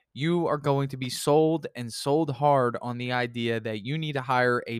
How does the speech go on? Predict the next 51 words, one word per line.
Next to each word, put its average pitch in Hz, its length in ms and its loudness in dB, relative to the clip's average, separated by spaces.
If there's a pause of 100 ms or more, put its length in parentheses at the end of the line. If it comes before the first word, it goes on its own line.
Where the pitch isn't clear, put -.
bookkeeper. 104 500 -8 (440)
And 113 260 -8
I'm 110 100 -8
letting 156 220 0
you 175 60 0
know 156 180 2
now 127 240 2
because 117 300 -4
I 117 40 -4
don't 127 180 -4
want 127 260 -10
you 120 80 -10
to 113 320 -10
be 117 160 -8
misled. 160 560 0 (320)
I 117 80 -10
don't 117 200 -4
want 110 200 -6
you 110 120 -6 (160)
to 110 180 -6
go 113 200 -2
halfway 113 320 -6
through 110 200 -8
the 110 120 -4
episode 113 420 -4
and 107 80 -10
be 110 120 -4
like, 107 260 -6 (380)
"Tanner's 131 400 0
selling 123 200 0
me 117 100 -4
hard 156 260 4
on 156 100 -2
this." 151 300 -4 (280)
I 135 60 -4
really 170 220 6
just 151 180 -2
want 151 220 4
you - 20 0
to 135 80 0
listen 131 480 0
and 117 340 -4
really 143 200 2
understand 123 440 -2
why 117 280 2
I'm 110 80 -2
so 110 160 -6
passionate 117 420 -2
about 110 240 -2
this 110 300 -2 (340)
topic. 127 500 6